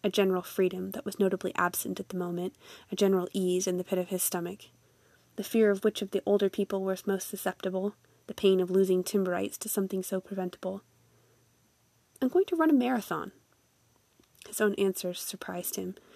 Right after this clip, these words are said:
but as he plumbed his own soul, it sounded right. It was true. She lifted her head, her cute nose wrinkling. "Really? I thought you said marathon training was too hard on the body."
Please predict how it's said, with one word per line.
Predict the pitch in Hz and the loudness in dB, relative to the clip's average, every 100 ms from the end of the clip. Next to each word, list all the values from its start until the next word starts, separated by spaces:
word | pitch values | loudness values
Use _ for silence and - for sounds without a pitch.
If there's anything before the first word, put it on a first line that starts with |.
| - _ | -20 _
but | 233 | 4
as | 240 247 | 4 4
he | 269 | 0
plumbed | - 254 254 | 2 2 4
his | 254 240 | 2 2
own | 233 | 2
soul, | 220 254 233 240 | 2 0 0 -2
it | 226 | -4
sounded | - 269 285 262 | -2 0 0 0
right. | 220 - - _ _ _ _ _ _ - | -2 -2 -10 _ _ _ _ _ _ -12
It | 262 | -8
was | 277 | -8
true. | - - 214 190 _ _ _ - _ _ _ _ _ _ _ _ - | -6 -4 -4 -6 _ _ _ -20 _ _ _ _ _ _ _ _ -12
She | - 240 | -2 2
lifted | 254 277 285 | 2 2 -2
her | 285 | -2
head, | - 185 175 185 | 0 -2 -2 -6
her | 214 | -10
cute | - 247 - | -6 -4 0
nose | 202 202 190 | 0 0 -2
wrinkling. | 180 - - - _ _ _ - | -4 -6 -10 -12 _ _ _ -4
"Really? | 170 233 247 - _ _ _ _ - | 2 4 4 0 _ _ _ _ -6
I | 208 | 0
thought | 254 277 | 2 2
you | 285 | 2
said | - 277 | 2 4
marathon | 226 220 233 220 214 | 4 4 2 0 2
training | 226 220 214 | 2 2 2
was | 208 - | 0 0
too | 226 220 | -2 2
hard | 214 214 | 2 2
on | 196 | 0
the | 190 | 0
body." | 214 196 175 | 0 0 -2